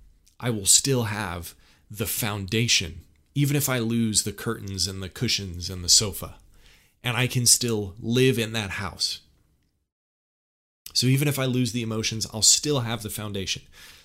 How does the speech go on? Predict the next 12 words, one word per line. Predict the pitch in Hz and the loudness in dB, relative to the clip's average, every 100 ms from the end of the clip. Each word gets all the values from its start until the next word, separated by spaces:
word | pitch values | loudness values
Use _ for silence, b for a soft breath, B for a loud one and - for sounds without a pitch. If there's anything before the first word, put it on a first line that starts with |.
| B | B
So | 127 | 0
we | 143 | 2
need | 214 - | 0 -2
to | |
be | 123 127 | 0 0
sure | - 104 | 0 -2
that | 101 98 | -4 -6
we're | 98 | -6
building | 92 101 101 98 - | -4 -4 -4 -8 -10
our | 95 92 92 - _ | -10 -8 -10 -12 _
house | - 98 87 - - - | -10 -6 -4 -2 -2 -6
on | 90 85 | -10 -10